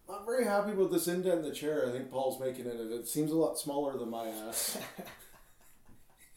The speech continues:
Speaker 2: He's a, he's a little fry. He's a small fry. Same height,
Speaker 1: He's
Speaker 2: fifty
Speaker 1: he's,
Speaker 2: pound
Speaker 1: he's
Speaker 2: difference in
Speaker 1: fucking up
Speaker 2: body
Speaker 1: my
Speaker 2: weight.
Speaker 1: ass groove in this chair.
Speaker 2: Same height,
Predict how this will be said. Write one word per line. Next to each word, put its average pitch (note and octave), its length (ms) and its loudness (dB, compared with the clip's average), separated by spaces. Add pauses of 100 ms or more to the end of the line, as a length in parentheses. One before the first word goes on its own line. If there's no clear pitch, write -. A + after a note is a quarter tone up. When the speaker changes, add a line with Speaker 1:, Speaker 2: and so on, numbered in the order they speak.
(380)
Speaker 2:
He's G#3 260 -4
a, F#3+ 140 -2
he's G#3+ 160 -2
a G#3 40 -2
little G3 200 2
fry. D#3+ 320 -4
He's E3+ 160 0
a D#3 40 -2
small F#3 220 0
fry. F3 200 -4 (200)
Same D4 520 2
height, D4+ 220 4 (260)
Speaker 1:
He's - 120 -6
Speaker 2:
fifty - 400 -2
Speaker 1:
he's, E3+ 120 0
Speaker 2:
pound A3 160 4
Speaker 1:
he's F#3 80 6
Speaker 2:
difference F#3+ 280 6
in F#3 60 4
Speaker 1:
fucking F#3 100 6
up E3+ 60 6
Speaker 2:
body E3 140 4
Speaker 1:
my D3+ 40 4
Speaker 2:
weight. D#3+ 100 6
Speaker 1:
ass F3 160 2
groove C#3 280 0
in C3 100 -4
this C3+ 160 -2
chair. - 600 0 (100)
Speaker 2:
Same D4 360 2
height, D4+ 260 4